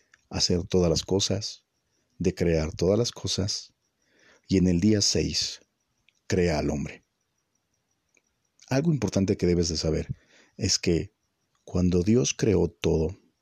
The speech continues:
antes de que lo hiciera, antes de que Él creara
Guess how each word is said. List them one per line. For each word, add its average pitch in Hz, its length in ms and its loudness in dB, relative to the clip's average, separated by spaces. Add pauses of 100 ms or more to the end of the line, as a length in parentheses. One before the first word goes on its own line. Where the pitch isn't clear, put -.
(680)
antes 110 1000 0 (120)
de 80 180 -4
que - 80 0
lo 85 100 4
hiciera, 80 420 -2 (680)
antes 92 460 0
de 85 100 0
que 85 160 0
Él 85 120 0
creara 82 600 -4